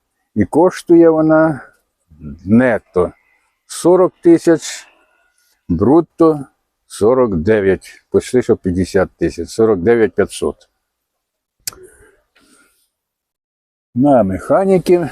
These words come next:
автомобіль. Ми їздили на ній. Дуже приємно було кататись на такій машинці. Рядом ще один такий же самий Кашкай стоїть.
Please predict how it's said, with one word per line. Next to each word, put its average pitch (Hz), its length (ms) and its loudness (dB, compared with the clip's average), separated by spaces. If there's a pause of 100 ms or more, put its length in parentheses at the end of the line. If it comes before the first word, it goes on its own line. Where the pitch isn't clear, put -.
автомобіль. 160 840 2 (2250)
Ми 113 300 0
їздили 151 480 2
на 147 140 4
ній. 143 280 4 (1040)
Дуже 117 400 2 (420)
приємно 117 480 0
було 101 260 0
кататись 101 540 -2
на 107 100 0
такій 104 320 0
машинці. 170 720 -2 (760)
Рядом 180 380 2
ще 151 260 -2
один 139 280 0
такий 135 320 2
же 127 120 2
самий 123 400 0
Кашкай 123 480 -2
стоїть. 117 540 0